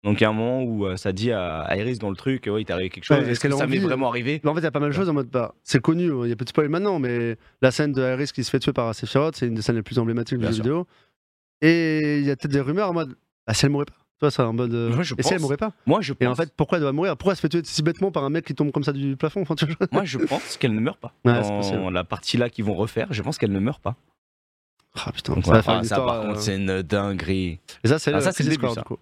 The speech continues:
Speaker 1: Ça, c'est le début de Crisis Core, voilà. Donc
Speaker 2: Qui
Speaker 1: Crisis
Speaker 2: est très
Speaker 1: Core, pareil,
Speaker 2: ressemblant
Speaker 1: hein.
Speaker 2: au début de F F sept,
Speaker 1: Exactement.
Speaker 2: exactement.
Speaker 1: Donc tu commences, tu retombes du même train, et cetera. T'arrives là, et du coup, t'as
Speaker 2: Mais du
Speaker 1: l'histoire
Speaker 2: coup,
Speaker 1: de,
Speaker 2: est-ce que
Speaker 1: euh,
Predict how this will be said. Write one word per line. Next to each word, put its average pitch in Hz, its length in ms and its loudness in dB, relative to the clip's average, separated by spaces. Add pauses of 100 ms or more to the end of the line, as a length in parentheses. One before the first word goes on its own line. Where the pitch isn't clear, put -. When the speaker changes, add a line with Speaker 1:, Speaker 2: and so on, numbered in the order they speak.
(120)
Speaker 1:
Ça, 156 80 8
c'est 131 140 2
le 110 60 2
début 143 180 0
de - 20 -12
Crisis 123 260 -2
Core, - 220 -2
voilà. - 140 2 (720)
Donc 110 120 6
Speaker 2:
Qui 143 100 6
Speaker 1:
Crisis 135 100 2
Speaker 2:
est 123 60 2
très 175 160 2
Speaker 1:
Core, 170 60 -2
pareil, 151 160 2
Speaker 2:
ressemblant 165 160 0
Speaker 1:
hein. 180 40 0
Speaker 2:
au - 20 -6
début 127 200 -4
de 120 100 -2
F - 80 -8
F 131 60 -10
sept, 110 100 0
Speaker 1:
Exactement. 101 520 0
Speaker 2:
exactement. - 220 -10
Speaker 1:
Donc 98 160 0
tu - 120 -4
commences, 98 320 0
tu - 100 -4
retombes 110 240 -2
du 101 100 -6
même 98 200 -2
train, 101 320 -4
et 107 80 -6
cetera. 92 340 0
T'arrives 82 260 -4
là, 110 140 -2 (400)
et 80 100 4
du 80 100 2
coup, - 100 -4
t'as - 80 8
Speaker 2:
Mais 87 60 6
du 98 80 0
Speaker 1:
l'histoire 120 200 0
Speaker 2:
coup, 196 120 2
Speaker 1:
de, - 40 0
Speaker 2:
est-ce 90 180 -4
que 92 100 -2
Speaker 1:
euh, 123 140 -2